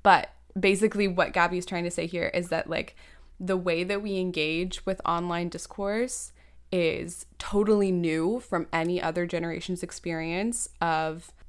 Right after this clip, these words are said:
establishing identity and community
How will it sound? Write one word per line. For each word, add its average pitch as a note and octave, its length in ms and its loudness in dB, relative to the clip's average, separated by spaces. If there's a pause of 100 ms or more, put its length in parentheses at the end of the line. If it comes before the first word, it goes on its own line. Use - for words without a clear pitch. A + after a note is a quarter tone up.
(180)
establishing F3+ 640 2
identity D#3+ 760 -2
and E3 200 -2
community D#3+ 800 -2